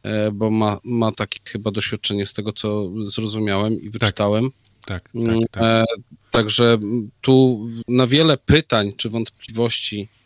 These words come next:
Speaker 1: e, nam odpowie. Jeżeli macie jakiekolwiek pytania dotyczące depresji, mm, możecie, napiszcie do nas po prostu,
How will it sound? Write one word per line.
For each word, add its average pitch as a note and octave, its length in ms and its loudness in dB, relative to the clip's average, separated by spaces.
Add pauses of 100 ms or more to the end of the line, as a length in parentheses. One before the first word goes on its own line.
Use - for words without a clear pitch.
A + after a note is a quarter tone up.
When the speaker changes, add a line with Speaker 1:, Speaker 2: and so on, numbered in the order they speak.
(140)
Speaker 1:
e, G2+ 600 -4 (380)
nam A#2 200 2
odpowie. A2+ 420 -2
Jeżeli D3 340 4
macie C3 340 2
jakiekolwiek A#2 560 0
pytania G#2 500 0 (540)
dotyczące A2+ 580 0
depresji, A2 640 2 (440)
mm, B2 460 4
możecie, C#3 800 4 (140)
napiszcie C3+ 680 2
do G#2 120 2
nas G2+ 220 0
po A2+ 120 -8
prostu, G#2 460 -4